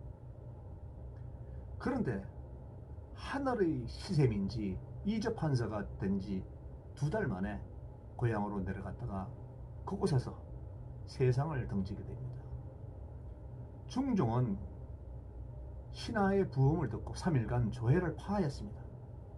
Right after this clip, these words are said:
인종의 후견인으로 삼으려 했던 황사오의 사망은 중종의 계획에 차질이 생겼습니다. 더군다나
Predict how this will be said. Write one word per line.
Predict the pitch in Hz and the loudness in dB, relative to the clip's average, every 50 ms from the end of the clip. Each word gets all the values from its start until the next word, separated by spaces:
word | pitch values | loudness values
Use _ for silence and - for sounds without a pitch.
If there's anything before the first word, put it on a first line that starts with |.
| - - - - - - - - - - - - - - - - - - - - - - - - - - - - - - - - - - - - - - - - - - - - - - - - - - - - - - - - - | -12 -12 -12 -12 -12 -10 -12 -12 -12 -10 -10 -10 -8 -8 -8 -6 -6 -4 -4 -4 -4 -6 -8 -10 -10 -10 -10 -10 -8 -8 -6 -6 -6 -6 -8 -8 -10 -10 -10 -10 -10 -8 -8 -8 -8 -8 -8 -10 -10 -10 -12 -12 -12 -12 -12 -4 0
인종의 | 262 262 285 269 247 202 208 175 185 185 160 | 2 2 4 4 4 6 6 8 8 8 6
후견인으로 | - - - - 247 277 254 - 285 240 214 190 170 156 156 165 175 | 4 2 -2 0 2 2 2 2 4 8 8 8 8 8 4 4 2
삼으려 | - - - 156 143 131 131 | 0 0 0 2 4 6 6
했던 | 123 120 - - 156 156 139 131 - - - - - - - | 6 6 4 0 0 0 0 0 -2 -4 -6 -6 -8 -6 -2
황사오의 | - 143 135 120 110 101 110 98 101 110 135 156 160 143 127 - - - - - - - - - - - - - - - - - - - - | 2 4 4 4 4 2 0 0 2 2 4 4 4 2 0 -4 -6 -8 -6 -6 -6 -8 -8 -8 -10 -10 -10 -12 -10 -8 -8 -8 -8 -8 -10
사망은 | - - - 113 104 101 101 104 101 95 95 - - - - - - - - - - - - | -6 0 0 2 2 2 -2 -2 -2 -2 -2 -2 -4 -6 -8 -8 -10 -10 -12 -12 -12 -10 -2
중종의 | - 185 208 208 196 185 175 175 185 190 185 - | 4 4 6 6 8 6 6 6 6 6 4 6
계획에 | - 120 117 117 113 117 139 135 131 131 | 4 4 6 6 4 4 4 4 4 4
차질이 | - 190 208 208 202 190 170 | 2 0 0 2 4 4 4
생겼습니다. | 139 - 107 98 98 95 - - - - - - - - - - - - - - - - - - - - - - - - - - - - - - - - - - - - - - - - - - - - - - - - - - - - - - - - - - - - - - - - - - - | 4 2 0 -2 -2 -4 -6 -6 -6 -6 -6 -6 -8 -10 -10 -10 -12 -12 -12 -12 -12 -12 -12 -14 -12 -10 -10 -8 -8 -8 -8 -10 -12 -10 -10 -10 -10 -10 -12 -12 -12 -12 -10 -10 -10 -10 -10 -10 -10 -10 -10 -10 -10 -8 -8 -8 -8 -8 -8 -8 -8 -8 -10 -10 -8 -8 -10 -8 -8 -8 -8 -6 0
더군다나 | - 208 226 233 196 160 117 107 104 95 90 90 | 2 2 4 4 4 2 2 2 2 2 0 -2